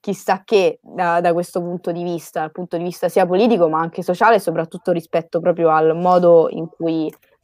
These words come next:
trattavano determinati argomenti, al modo in cui si rapportavano con, con le donne.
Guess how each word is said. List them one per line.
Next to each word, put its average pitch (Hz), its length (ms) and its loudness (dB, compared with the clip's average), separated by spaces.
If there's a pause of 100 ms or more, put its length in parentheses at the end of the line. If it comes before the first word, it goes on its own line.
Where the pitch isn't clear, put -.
(140)
trattavano 185 500 0
determinati 170 500 0
argomenti, 185 520 0
al 170 80 0
modo 180 200 0
in 165 100 -4
cui 170 500 -4 (120)
si - 360 -10
rapportavano 175 680 0
con, 156 600 -4
con 170 160 -2
le 160 80 2
donne. 160 560 0